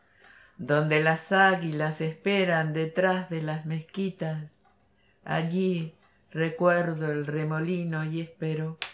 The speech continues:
Allí donde toda la ola lucía iluminada y era blanca la espuma y feroz el movimiento de las aguas,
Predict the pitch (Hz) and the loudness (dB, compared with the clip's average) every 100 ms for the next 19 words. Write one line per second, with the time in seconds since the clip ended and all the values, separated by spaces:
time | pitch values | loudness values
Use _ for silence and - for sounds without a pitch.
0 | _ _ _ _ _ _ _ _ - - | _ _ _ _ _ _ _ _ -20 -6
1 | - 180 208 240 226 202 185 175 170 - | 2 4 4 2 2 0 2 0 -2 -2
2 | 247 262 247 202 180 180 196 262 247 202 | 0 0 -2 -4 -2 0 -2 -2 -4 -6
3 | 190 - _ _ _ _ _ - 180 185 | -8 -14 _ _ _ _ _ -4 0 0
4 | - 208 208 202 185 180 170 170 170 170 | -2 0 2 4 4 2 0 -4 -4 -2
5 | 185 214 202 175 175 175 _ _ _ _ | -2 -2 -2 -4 -8 -16 _ _ _ _
6 | _ 156 170 170 170 165 180 185 185 180 | _ -2 0 2 2 2 0 0 0 -2
7 | 160 156 151 156 - - 180 170 151 151 | -4 -6 -6 -8 -10 -6 -4 -2 -4 -6
8 | 151 _ _ _ _ _ - 147 147 151 | -14 _ _ _ _ _ -6 -6 -2 0
9 | 160 175 160 151 - 156 156 156 156 160 | 2 2 2 -2 -6 -4 -2 -2 -2 -2
10 | 165 170 165 160 160 151 156 160 165 165 | -2 -2 -2 -4 -4 -4 -4 -6 -6 -6
11 | 156 156 160 160 - - | -6 -6 -8 -8 -12 -20